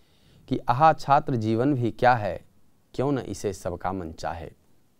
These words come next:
डॉक्टर बनने की इच्छा मेरी बचपन से ही थी, पर अकल ने साथ नहीं दिया।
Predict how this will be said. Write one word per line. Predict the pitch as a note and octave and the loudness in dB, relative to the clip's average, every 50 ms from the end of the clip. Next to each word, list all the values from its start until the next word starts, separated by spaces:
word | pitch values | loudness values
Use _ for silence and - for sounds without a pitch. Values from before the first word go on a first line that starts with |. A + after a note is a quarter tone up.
| _ _ _ _ _ _ _ _ _ _ _ _ _ _ _ _ _ _ _ _ _ - | _ _ _ _ _ _ _ _ _ _ _ _ _ _ _ _ _ _ _ _ _ -4
डॉक्टर | F#2 G2+ G2 F#2+ - - C3 A#2 | -2 -2 -2 -2 0 0 0 0
बनने | G#2+ A2 A2 A2 A2+ G#2 | 0 0 0 -2 -2 0
की | - A2+ | 0 0
इच्छा | G#2+ - - - D#3 D#3 D#3+ - - _ _ - | -2 0 -2 -4 -4 -4 -6 -8 -16 _ _ -2
मेरी | - D3 D#3 | 4 4 4
बचपन | B2+ G2+ G2 - - A#2 G#2+ | 4 4 -2 -2 -4 -4 -4
से | - - | -4 -6
ही | F2+ F#2 E2 | -6 -6 -6
थी, | - - - - - - _ _ _ _ _ _ _ _ _ _ | -8 -8 -12 -14 -14 -16 _ _ _ _ _ _ _ _ _ _
पर | - E3+ | 0 0
अकल | - - - G#2+ - C#3 C3 | 0 -2 -4 0 0 0 0
ने | A#2 G#2 | 0 -4
साथ | - - E2 E2+ - - | -4 -2 -4 -4 -4 -4
नहीं | F2 E2 F#2 E2+ | -8 -8 -6 -6
दिया। | D#2 D2 - - | -6 -6 -8 -10